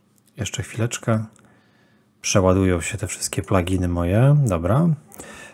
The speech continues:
No i zobaczmy. Czterdzieści.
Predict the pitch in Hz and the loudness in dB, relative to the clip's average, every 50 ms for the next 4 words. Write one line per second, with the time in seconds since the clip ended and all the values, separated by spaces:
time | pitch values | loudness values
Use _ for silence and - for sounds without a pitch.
0 | _ _ - - - - 101 87 90 87 95 92 - - - 95 90 87 85 - | _ _ -12 -8 -6 -6 -4 -4 -2 0 0 0 0 0 0 0 0 0 -2 -4
1 | - - - - _ _ _ _ _ _ _ _ _ _ _ _ _ _ _ _ | -10 -20 -20 -20 _ _ _ _ _ _ _ _ _ _ _ _ _ _ _ _
2 | _ _ _ _ _ _ _ _ _ _ _ _ _ _ _ _ _ _ _ _ | _ _ _ _ _ _ _ _ _ _ _ _ _ _ _ _ _ _ _ _
3 | _ _ _ _ _ _ _ _ _ _ _ _ _ _ _ _ _ _ _ _ | _ _ _ _ _ _ _ _ _ _ _ _ _ _ _ _ _ _ _ _
4 | _ - - - - - - - - - - 92 82 82 90 104 143 147 - - | _ -14 -14 -12 -6 -2 0 0 0 0 -2 -4 -2 -2 0 0 0 0 -2 -6
5 | - - 156 147 147 | -6 -4 -2 -4 -4